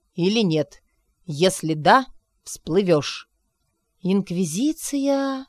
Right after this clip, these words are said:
отдыхает. «Я погибну, погибну, клянусь всеми богами, я не рыба, а женщина!» Кричу, уже охваченная лихорадочным страхом. «Это же надо пережить все ужасы цитадели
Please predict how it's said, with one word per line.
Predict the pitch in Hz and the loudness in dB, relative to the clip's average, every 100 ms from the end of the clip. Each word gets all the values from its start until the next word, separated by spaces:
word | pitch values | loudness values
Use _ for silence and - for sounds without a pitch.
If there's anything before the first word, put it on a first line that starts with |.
| - | -8
отдыхает. | 190 175 156 170 - 156 147 139 - _ _ _ _ _ | -6 -6 -4 -6 -4 -2 -2 -4 -8 _ _ _ _ _
«Я | - 240 | 2 2
погибну, | 240 294 269 311 311 196 175 | 4 2 4 4 4 4 0
погибну, | - 185 226 233 277 311 214 220 | 2 4 4 4 2 2 2 0
клянусь | - 214 254 302 - | 0 0 2 0 -2
всеми | - 294 269 | -2 0 2
богами, | 214 277 269 285 202 | 4 4 4 4 2
я | 196 233 240 | 2 2 2
не | 269 302 | 2 0
рыба, | 320 285 180 151 - _ _ | 2 2 2 2 0 _ _
а | - 285 | 2 2
женщина!» | 269 330 339 302 - - 233 214 165 135 _ _ _ _ - | 2 2 4 4 0 -2 0 2 0 -4 _ _ _ _ -8
Кричу, | 165 180 - 208 | -4 -4 -2 -2
уже | 175 156 180 | -2 -2 -2
охваченная | - 190 226 - 180 170 | -2 -2 -2 -2 -2 0
лихорадочным | 165 - 202 214 196 - 233 226 | -2 -2 -2 -2 -4 -4 -6 -6
страхом. | - 262 233 - 165 143 _ _ _ _ _ _ | -4 0 0 -2 -6 -8 _ _ _ _ _ _
«Это | 170 165 185 | -2 2 2
же | 190 | 2
надо | 220 277 254 160 - _ _ - | 2 0 0 -2 -6 _ _ -2
пережить | 190 220 233 277 - | 0 2 0 -2 -4
все | - 254 262 - 269 | -6 0 -2 -2 -4
ужасы | 269 196 190 - | -2 -2 -2 -4
цитадели | 190 - 202 214 190 320 240 160 | -6 -6 0 0 2 2 2 -2